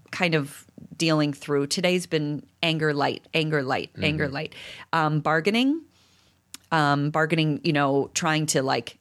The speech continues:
Speaker 1: make some, make it different somehow. Like, I'm seeing a lot of posts on the internet about there's a possibility that Hillary,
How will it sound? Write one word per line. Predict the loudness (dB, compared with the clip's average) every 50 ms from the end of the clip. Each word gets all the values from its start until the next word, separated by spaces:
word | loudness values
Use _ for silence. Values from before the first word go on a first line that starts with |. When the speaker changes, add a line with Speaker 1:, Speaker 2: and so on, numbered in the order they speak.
| _ _ -2
Speaker 1:
make | 0 0 0 0 0
some, | -2 -2 0 0 0
make | 0 2 0
it | 0 0 0
different | -2 -2 -2 -6 -6 -2
somehow. | -2 -2 -2 -2 -4 -4 -2
Like, | -2 -4 -2 -2
I'm | -2 -2
seeing | 0 -2 0 0 0 0 -2
a |
lot | -2 -2 -2 -2 -2 -2
of | -2 -4 -6 -16 -20 -20 -20 -20 _ -8
posts | -2 0 0 0 0 0 -2 0
on | 2 2 2
the | 2 2 0
internet | 2 2 0 0 2 0 0 0
about | 0 0 0 0 0 -2 -4 -2
there's | -2 -2 -2 -2
a |
possibility | -4 -4 -4 -4 -2 -4 -2 -2 -2 -2 -2
that | -4 -4 -2
Hillary, | -2 0 0 0 0 0 0 -2 -2